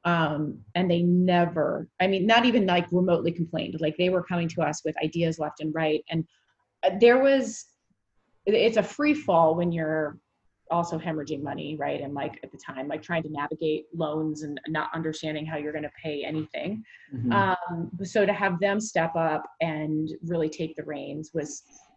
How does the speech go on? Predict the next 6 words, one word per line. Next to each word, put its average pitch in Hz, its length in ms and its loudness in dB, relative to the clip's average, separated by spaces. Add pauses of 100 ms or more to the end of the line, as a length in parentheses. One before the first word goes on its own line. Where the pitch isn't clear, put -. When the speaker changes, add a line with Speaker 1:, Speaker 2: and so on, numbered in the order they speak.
(140)
Speaker 1:
awesome. 170 500 -4 (480)
For, 165 380 -4 (340)
uh, 165 180 0
and 180 240 0 (100)
they're 196 200 0
just 170 300 -8